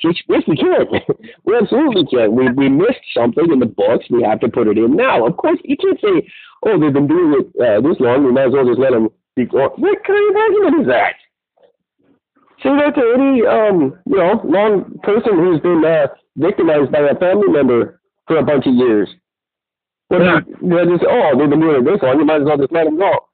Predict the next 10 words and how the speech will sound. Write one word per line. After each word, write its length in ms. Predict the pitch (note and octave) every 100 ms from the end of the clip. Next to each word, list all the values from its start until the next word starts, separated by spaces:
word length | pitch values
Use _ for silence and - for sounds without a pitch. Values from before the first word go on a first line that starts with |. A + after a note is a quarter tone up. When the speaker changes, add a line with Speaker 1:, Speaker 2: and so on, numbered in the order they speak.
| _
Speaker 1:
Oh, 160 | F#3+ F3
yeah, 120 | C#3+ C3
that 140 | E3+
dude's 180 | F3 D#3+
Speaker 2:
Yeah. 100 | D3+
Speaker 1:
been 280 | C#3+ - - -
raping 360 | C#3 D#3 D#3
his 80 | C#3 B2+
little 200 | D3+ B2+
boy 420 | C#3+ E3+ G#3